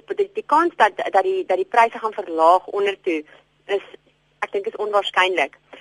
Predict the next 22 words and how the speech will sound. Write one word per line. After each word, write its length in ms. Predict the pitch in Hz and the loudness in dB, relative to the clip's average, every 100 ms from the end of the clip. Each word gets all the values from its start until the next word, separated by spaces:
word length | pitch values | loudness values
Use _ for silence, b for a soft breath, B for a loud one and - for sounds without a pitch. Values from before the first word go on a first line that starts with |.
| B | B
Ek 100 | 208 - | -2 0
dink 160 | 302 | 2
wat 160 | 302 - | 0 -2
positief 420 | 311 339 302 302 | -2 -2 -2 -2
is, 120 | 233 | -2
is 100 | 202 190 | -2 -2
dat 100 | 190 | -4
die 100 | - | 2
kans 260 | 247 254 | 2 4
dat 80 | 240 202 | 2 -4
dit 60 | |
gaan 180 | - 180 - - | -6 -12 -12 0
styg 360 | 233 185 - - | 0 2 -4 -10
is 60 | - | -4
dan 160 | 165 | -4
ook 200 | - 175 | -2 -6
minder. 320 | 170 147 131 127 B B B B | -6 -8 -8 -10 B B B B
Ehm, 320 | 180 170 165 _ - 170 | 4 4 2 _ -14 -10
die 100 | 202 | -4
kans 260 | - 254 254 | 2 2 2
dat 140 | 226 | -4
ons 120 | 208 | -4